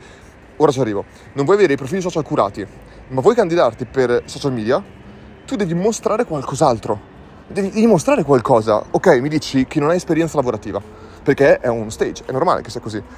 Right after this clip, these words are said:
Mi dici però che, ok, l'hai, l'hai studiato da qualche parte, va bene, fantastico, però tutti i candidati probabilmente l'hanno studiato da qualche parte, cioè altrimenti è l'equivalente di andare a prendere una persona per la strada, cioè, eh, ricordiamoci questo, ricordiamoci sempre, poniamoci la, la giusta domanda. La giusta domanda è: quante persone assumeranno per questo lavoro?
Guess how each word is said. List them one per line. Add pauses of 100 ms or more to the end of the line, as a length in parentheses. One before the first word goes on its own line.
(140)
Mi
dici
però
che,
ok,
l'hai,
l'hai
studiato
da
qualche
parte,
va
bene,
fantastico, (180)
però (120)
tutti
i
candidati
probabilmente
l'hanno
studiato
da
qualche
parte, (500)
cioè
altrimenti
è
l'equivalente
di
andare
a
prendere
una
persona
per
la
strada,
cioè, (100)
eh,
ricordiamoci
questo,
ricordiamoci
sempre, (540)
poniamoci
la,
la
giusta
domanda.
La
giusta
domanda
è:
quante
persone
assumeranno
per
questo
lavoro?